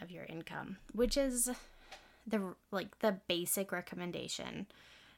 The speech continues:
Um, that amount varies depending on how old you are, when you started saving, how much you already have saved, and the anticipated lifestyle you expect to have during retirement, whether it's gonna be <laughs> cheap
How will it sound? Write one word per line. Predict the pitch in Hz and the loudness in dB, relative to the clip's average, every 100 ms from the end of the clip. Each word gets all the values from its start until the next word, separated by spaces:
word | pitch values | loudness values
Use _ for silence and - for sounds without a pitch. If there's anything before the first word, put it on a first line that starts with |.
| - | 0
Um, | 196 180 170 180 185 202 | 2 4 2 0 0 6
that | 208 208 - | 8 8 6
amount | 214 190 185 - - - | 6 8 6 4 -10 -8
varies | 196 196 175 175 196 202 | -2 2 2 2 -2 -2
depending | - - 202 190 185 | -2 -2 0 0 2
on | 170 175 | 2 0
how | 165 175 | 0 0
old | - 190 196 | 2 0 0
you | 202 | 2
are, | 196 190 180 185 185 | 4 4 2 0 -2
when | 185 | -2
you | 185 | 0
started | - 165 160 160 | 0 -2 -2 0
saving, | 220 208 196 | 2 4 2
how | 185 | 0
much | 170 - | -4 -4
you | 170 | -4
already | 165 170 | -4 -4
have | - 196 | -6 -2
saved, | - - 196 202 - | -2 0 0 -2 -2
and | 185 180 175 - _ - - - - _ - - - _ _ _ 170 - | 0 0 -2 -8 _ -20 -20 -20 -20 _ -16 -14 -14 _ _ _ -18 -2
the | 202 190 185 175 | 2 4 4 4
anticipated | - 175 - 185 - - 196 180 175 | 2 0 0 2 0 0 -2 -2 -4
lifestyle | 165 - 190 - 240 233 254 | -4 -4 -2 0 0 0 -2
you | - 220 | 0 0
expect | 220 - 214 202 | 0 -2 -4 -4
to | 214 | -4
have | 196 190 | -2 -2
during | 196 196 208 | 0 0 0
retirement, | 214 214 226 233 254 269 | 0 -2 -4 -2 -2 -2
whether | 196 185 180 | 0 0 0
it's | 170 | -2
gonna | - 196 185 | -4 -2 -2
be | 196 | -2
<laughs> | |
cheap | - - 196 190 196 | -2 2 4 4 2